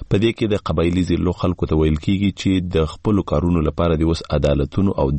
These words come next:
دفترونو ته ورځي. په دې اړه د شاهنواز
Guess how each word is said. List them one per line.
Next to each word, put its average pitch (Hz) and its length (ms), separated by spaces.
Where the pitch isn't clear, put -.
دفترونو 76 520
ته 65 140
ورځي. 67 240
په 101 60
دې 113 80
اړه 90 200
د 87 140
شاهنواز 80 580